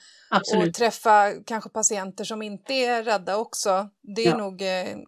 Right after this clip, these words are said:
Speaker 2: klokt också för att man ska kunna hoppa in på såna uppdrag också ifall det kniper, liksom. Det,
Speaker 1: Ja.
Speaker 2: även om jag
Speaker 1: Och
Speaker 2: tr-,
Speaker 1: det
Speaker 2: tror att den här etologibiten kommer ju komma mer och mer. Det ser jag väl
Speaker 1: Ja,
Speaker 2: du också i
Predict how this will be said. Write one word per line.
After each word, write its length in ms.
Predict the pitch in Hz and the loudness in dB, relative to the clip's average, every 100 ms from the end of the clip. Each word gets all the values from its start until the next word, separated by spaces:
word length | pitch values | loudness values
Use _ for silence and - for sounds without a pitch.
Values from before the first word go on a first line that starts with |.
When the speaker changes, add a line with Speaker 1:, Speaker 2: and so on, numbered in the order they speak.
| - | -14
Speaker 2:
klokt 400 | - 220 208 - - | -4 -4 -4 -12 2
också 360 | 233 226 - | 2 4 -2
för 200 | 214 233 | 0 2
att 180 | 220 208 | 4 2
man 140 | 214 202 | 0 -2
ska 140 | 220 | -6
kunna 380 | - 208 202 196 _ _ - _ | -8 -6 -4 -6 _ _ -20 _
hoppa 360 | - 214 - 202 | -6 -6 0 0
in 320 | 202 262 285 277 _ _ - | 0 0 -2 -4 _ _ -4
på 100 | 269 | 2
såna 480 | 262 185 175 160 127 | 2 2 2 2 -2
uppdrag 520 | - 190 - 190 185 | -6 -12 -4 -2 0
också 380 | - - - 143 | -2 -2 0 0
ifall 240 | - 175 | 0 -2
det 100 | 180 | -4
kniper, 460 | - 180 - - 160 | -6 -10 -8 -6 -6
liksom. 380 | - - 185 185 | -6 -6 -6 -4
Det, 100 | 196 | -2
Speaker 1:
Ja. 240 | 185 196 - - - _ - - | 0 0 -2 -20 -20 _ -20 -8
Speaker 2:
även 300 | - 233 220 | 2 2 2
om 100 | 220 | 0
jag 120 | 220 208 | -2 4
Speaker 1:
Och 80 | 202 | 4
Speaker 2:
tr-, 160 | 190 - - _ - | 4 -2 -20 _ -20
Speaker 1:
det 100 | - | -14
Speaker 2:
tror 220 | - 233 208 | -4 0 0
att 80 | |
den 100 | 214 | 0
här 100 | 214 | -2
etologibiten 840 | 202 233 214 214 208 226 247 233 214 | -2 -2 -4 -4 -4 -2 -2 -4 -6
kommer 180 | 214 | -6
ju 60 | 202 | -8
komma 400 | 190 196 196 220 | -4 -4 2 0
mer 200 | 196 175 | 0 -4
och 100 | 175 | -4
mer. 420 | 202 185 175 214 - | -4 -4 -4 -6 -8
Det 240 | 202 220 | 0 0
ser 160 | 214 208 | 0 -2
jag 80 | 190 | 0
väl 80 | |
Speaker 1:
Ja, 160 | 190 165 | 4 4
Speaker 2:
du 60 | 170 | 4
också 360 | 214 190 180 | 0 -2 -2
i 280 | 180 185 202 | -2 -4 -8